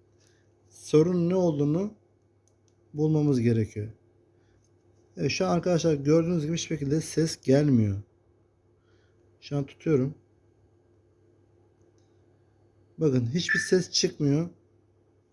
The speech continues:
Buzzer takılı olmasına rağmen. Şimdi bazen tamirci arkadaşlar da yapabiliyor. Buradaki board'u sökerken bazı üzerindeki parçaları koparıyor ya da zarar veriyor.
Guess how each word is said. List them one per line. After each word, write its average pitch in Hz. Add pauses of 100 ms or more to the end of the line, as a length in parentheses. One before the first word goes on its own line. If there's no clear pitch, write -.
Buzzer 151 (320)
takılı 156
olmasına 147
rağmen. 113 (560)
Şimdi 202 (1120)
bazen 208
tamirci 196
arkadaşlar 196
da 190
yapabiliyor. 156 (420)
Buradaki 196
board'u 170
sökerken 190 (360)
bazı 170
üzerindeki 170 (160)
parçaları 170
koparıyor 170
ya 165
da 160
zarar 143
veriyor. 110